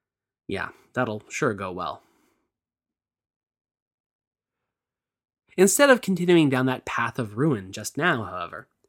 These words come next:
we're actually going to move once again westward, back to the state that has gone from unimpressive underdog to, by five sixty,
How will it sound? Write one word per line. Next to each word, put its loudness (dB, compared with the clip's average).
we're 4
actually 0
going 0
to -2
move 2
once -2
again -4
westward, -8
back 4
to 0
the 0
state 0
that -4
has -2
gone -2
from -8
unimpressive -6
underdog -4
to, 2
by 6
five 2
sixty, -4